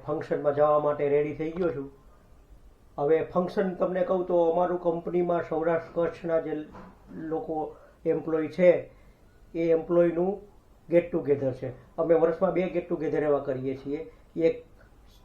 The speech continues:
ખાલી એમ્પ્લોય સિંગલ અને એક ફેમિલી સાથેનું. જાન્યુઆરીમાં ફેમિલી સાથેનું થશે, અત્યારે સિંગલ ગેટ ટુગેધર છે તો ત્યાં જવાનું છે. એટલે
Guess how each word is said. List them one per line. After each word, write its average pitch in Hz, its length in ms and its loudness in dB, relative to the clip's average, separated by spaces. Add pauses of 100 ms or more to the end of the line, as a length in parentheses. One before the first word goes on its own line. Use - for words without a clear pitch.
(180)
ખાલી 190 340 4
એમ્પ્લોય 180 480 2 (360)
સિંગલ 196 340 6
અને 165 320 0
એક 170 360 0
ફેમિલી 170 340 4
સાથેનું. 131 500 -4
જાન્યુઆરીમાં 165 640 2
ફેમિલી 175 360 2
સાથેનું 156 440 -2
થશે, 139 300 -6 (360)
અત્યારે 156 340 -2
સિંગલ 147 400 -4
ગેટ 135 220 -10
ટુગેધર 127 340 -8
છે 123 160 -14
તો 135 200 -8
ત્યાં 139 420 -6
જવાનું 165 360 2
છે. 143 220 -6 (440)
એટલે 143 500 -6